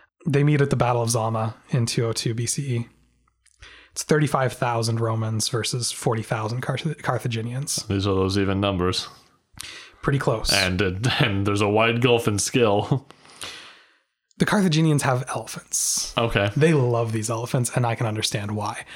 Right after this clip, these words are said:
Speaker 1: They would be incredibly effective in, they, they would be incredibly inf-, effective in battle.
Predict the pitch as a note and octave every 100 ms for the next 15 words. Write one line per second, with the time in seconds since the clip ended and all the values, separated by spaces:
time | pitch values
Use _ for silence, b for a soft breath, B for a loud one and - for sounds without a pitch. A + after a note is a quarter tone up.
0 | B B B B C3 C3+ B2+ B2+ A#2 -
1 | - A2 A2 A2+ - B2 - A#2 C3 -
2 | D3 D#3 D3+ D3 D3 C3 C3+ B2 A#2+ A#2+
3 | - D#3+ - D3+ - C3 - A#2 C3 A#2+
4 | A2+ A2 C3+